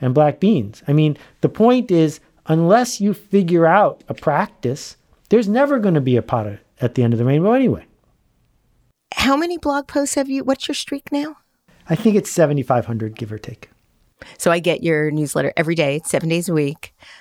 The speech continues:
Speaker 2: And it would be interesting, the next time we see each other, I should show you my folder, because then you could see the ones that I like, because the ones that I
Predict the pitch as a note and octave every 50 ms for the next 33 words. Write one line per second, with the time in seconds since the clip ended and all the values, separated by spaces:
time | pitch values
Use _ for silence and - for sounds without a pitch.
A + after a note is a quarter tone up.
0 | - - - _ _ - A#3 B3+ C4 C4 C#4 - C#4 - - C4+ C#4+ - D4 C4+
1 | - - G#3+ G3 F3+ F3 F3 - - F#3 G3 F3+ F3+ - - - A3+ F#3+ F3+ F3
2 | E3+ - - F3 F3 F#3+ - - E3 D3+ D3 D3 C#3 C#3 C#3 - - - D3 D3
3 | - - D#3+ C#3+ - - - E3 D#3+ D#3+ E3 D#3 D3+ D3 C#3+ C#3+ C#3+ C#3+ C#3+ C#3+
4 | - - D3+ D3 C3+ - A3+ B3 D4 A#3+ D3+ C#3 B2 - - _ _ _ _ _
5 | _ _ _ _ _ _ _ _ - F3 - F#3 F3+ D#3+ D#3+ D#3+ D#3+ D#3+ D#3+ -
6 | - - - E3+ D#3 F3+ F#3+ G3+ G#3+ G#3+ F#3+ F#3 F3+ - - G3+ F3 D#3+ - -
7 | - - C#4+ D4 C#4 G#3+ D#3+ D3+ D3+ D3+ D3+ D#3 - _ _ _ _ _ _ _
8 | _ _ _ _ _ _ _ - F#3+ F#3 E3+ F#3 F#3 F#3+ G3 F3 F3+ D#3+ D3+ D3
9 | D3+ E3+ G#3 C#4+ F#4 F#4 F#3 - - - - - - _ _ _ _ _ _ _
10 | _ _ _ - G3 G3 G3 G3+ F3+ E3 F#3+ F#3 E3+ F#3+ G3+ A3 A3+ G3+ G#3+ G3+
11 | F#3 F3 E3+ E3 E3+ E3 D#3